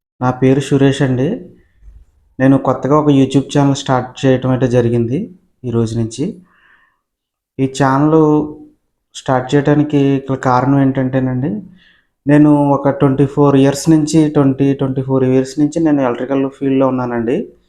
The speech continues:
అయితే ఎలక్ట్రికల్ వర్క్ చేస్తుంటాను నేను, కాంట్రాక్ట్స్,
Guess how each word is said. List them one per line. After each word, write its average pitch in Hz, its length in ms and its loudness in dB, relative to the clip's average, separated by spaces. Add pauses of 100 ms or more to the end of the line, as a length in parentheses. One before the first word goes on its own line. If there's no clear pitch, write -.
(840)
అయితే 131 260 0
ఎలక్ట్రికల్ 139 560 2
వర్క్ 151 240 0
చేస్తుంటాను 131 600 0
నేను, 135 220 0
కాంట్రాక్ట్స్, 123 580 -4